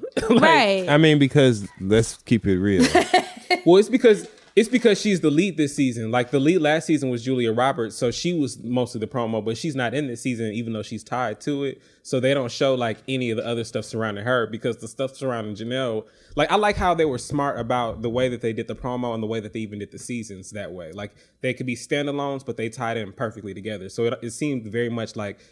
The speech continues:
Speaker 1: Julia Roberts had her season, now Janelle had her season, so, like, next season, who is it gonna be about that you wouldn't even know is tied to the whole thing, but it's,
Speaker 3: Drea.
Speaker 1: you know, a deep thread. <laughs>
Speaker 2: It was good, though.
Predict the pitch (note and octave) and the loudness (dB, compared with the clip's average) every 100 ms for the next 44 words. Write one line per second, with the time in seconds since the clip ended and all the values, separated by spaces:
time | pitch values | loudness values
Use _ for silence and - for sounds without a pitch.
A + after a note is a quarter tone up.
0 | _ _ _ A2+ D3 D3 C#3+ C#3+ C#3+ E3 | _ _ _ -4 0 0 0 0 -2 -2
1 | C#3 C#3 C#3+ C#3 B2 B2 A#2 G#2 G#2 B2 | 0 -2 -2 -4 -4 -6 -4 -6 -4 -4
2 | B2 A2+ A#2 A2 A#2+ A2 A2 G2+ F#2+ A2+ | -4 -4 -6 -6 -10 -10 -10 -10 -8 -10
3 | A2 - A2+ G2 G#2 - _ - D3+ A#2+ | -10 -10 -10 -10 -16 -18 _ -2 0 0
4 | B2 A#2+ A2+ A#2+ A2 A2+ G#2 A2 - B2 | -4 -4 -2 -2 -2 -4 -4 -2 0 -2
5 | A#2 A#2 G#2 A2+ G#2 - A2 G#2 G#2+ A2 | -4 -6 -6 -6 -6 -10 -10 -10 -10 -8
6 | G#2+ - A2 G2+ G2 F#2+ G2 F#2 A2+ G#2+ | -8 -6 -6 -6 -8 -6 2 6 8 8
7 | F#2 F2+ - _ A2+ A2+ A2 G#2+ G2+ G2 | 8 4 -2 _ -8 -6 -4 -2 -2 -4
8 | - B3+ - - A#3 - - - - _ | -10 -12 -12 -12 -12 -14 -14 -14 -16 _
9 | _ - - - B4 A#4 - B3 C4+ G4 | _ -14 -12 -6 -4 -4 -8 2 6 8
10 | G4 G#3+ A#3+ C4+ A#3 F#3 F3 F#3 | 6 4 6 4 2 0 0 -2